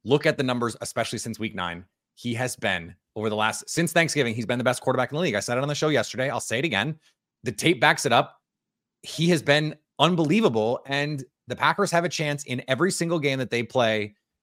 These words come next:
Maybe they play one, maybe they play three the rest of the way. They have a chance in all of them because of number ten. And, and that is a familiar situation for Packers fans to be in. It is also a very cool situation. Can you remember a player? I was trying to think of this. A player that you saw develop in the season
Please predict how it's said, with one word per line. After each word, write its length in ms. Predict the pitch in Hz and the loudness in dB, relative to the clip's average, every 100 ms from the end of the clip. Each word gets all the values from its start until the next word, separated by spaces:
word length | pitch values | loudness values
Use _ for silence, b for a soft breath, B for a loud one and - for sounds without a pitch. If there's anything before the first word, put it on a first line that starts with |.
| - | -6
Maybe 180 | 110 113 | -2 0
they 140 | 120 | 0
play 160 | - 127 | 0 2
one, 320 | 123 143 143 | 4 4 2
maybe 180 | 123 123 | -2 -2
they 120 | 123 | -4
play 200 | - 123 | -2 -4
three 300 | - 131 135 | -4 -4 -2
the 100 | 120 | 0
rest 200 | 123 - | -2 -2
of 80 | 123 | -2
the 60 | |
way. 300 | 123 143 156 _ _ _ | 2 2 0 _ _ _
They 80 | 127 | 0
have 100 | 170 | 2
a 60 | 170 | 2
chance 260 | 147 143 | -2 -2
in 60 | 120 | 0
all 140 | 117 | 0
of 40 | 107 | 0
them 140 | 104 | -2
because 300 | 101 - 107 | -4 -6 -6
of 60 | 95 | -6
number 180 | 101 90 | -8 -8
ten. 260 | 87 87 - - | -10 -14 -20 -8
And, 280 | 113 113 113 - | -4 -4 -6 -4
and 340 | 117 110 110 - _ - | -2 -2 -6 -10 _ 0
that 140 | 147 | 0
is 100 | 135 | 2
a 60 | 120 | -2
familiar 560 | 127 120 143 151 143 | -4 0 4 4 2
situation 580 | 139 131 120 113 - 107 | 0 -4 -2 -2 -4 -8
for 120 | 104 | -8
Packers 360 | - 107 113 - | -4 -4 -4 -8
fans 280 | 110 107 - | -6 -6 -10
to 60 | 95 | -6
be 180 | 101 | -4
in. 160 | 98 104 | -4 -6
It 140 | - 107 | -10 -8
is 120 | 95 | -6
also 240 | 98 107 | -6 -6
a 40 | 98 | -8
very 260 | 101 101 - | -8 -8 -8
cool 180 | 117 104 | -8 -8
situation. 460 | 87 - 101 107 | -10 -10 -10 -10
Can 180 | 107 131 | -10 -4
you 120 | 233 | -2
remember 320 | 294 135 175 | 2 2 2
a 40 | 202 | 2
player? 280 | 196 208 139 | 4 6 6
I 80 | |
was 120 | 202 - | 4 2
trying 140 | 147 | -4
to 60 | 127 | -2
think 160 | 117 | -2
of 120 | 98 | -2
this. 220 | 82 80 - b b b b _ | -2 -8 -12 b b b b _
A 60 | 139 | 0
player 320 | - 180 196 | 8 10 10
that 160 | 143 120 | 6 0
you 100 | 156 | 0
saw 240 | - 180 | 4 4
develop 560 | 151 107 117 123 127 _ | 2 4 4 4 0 _
in 160 | 123 135 | -6 -4
the 80 | 143 | -2
season 640 | - - 104 123 135 139 | -4 -6 -4 -4 -6 -8